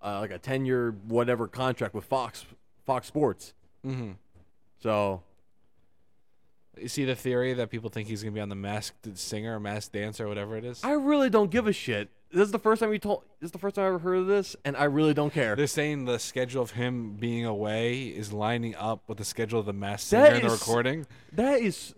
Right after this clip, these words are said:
Speaker 2: Like,
Speaker 1: what?
Speaker 2: the exact
Speaker 1: That
Speaker 2: days
Speaker 1: is
Speaker 2: of the
Speaker 1: one of
Speaker 2: announcements.
Speaker 1: The Masked Singer. God bless whoever came up with that idea. That,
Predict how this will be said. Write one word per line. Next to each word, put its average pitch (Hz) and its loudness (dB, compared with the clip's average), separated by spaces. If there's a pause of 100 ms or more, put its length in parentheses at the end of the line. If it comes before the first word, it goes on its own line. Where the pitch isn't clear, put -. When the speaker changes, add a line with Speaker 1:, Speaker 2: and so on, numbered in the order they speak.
(160)
Speaker 2:
Like, 147 -4
Speaker 1:
what? 226 10
Speaker 2:
the 151 8
exact 131 6
Speaker 1:
That 226 10
Speaker 2:
days 269 10
Speaker 1:
is - 4
Speaker 2:
of 185 4
the 190 6
Speaker 1:
one 208 8
of 202 8
Speaker 2:
announcements. 127 -2 (220)
Speaker 1:
The 139 2
Masked 180 2
Singer. 131 -4 (680)
God 202 -2
bless 202 4
whoever 170 6
came 151 0
up 151 4
with 143 -6
that 147 4
idea. 151 4
That, 156 2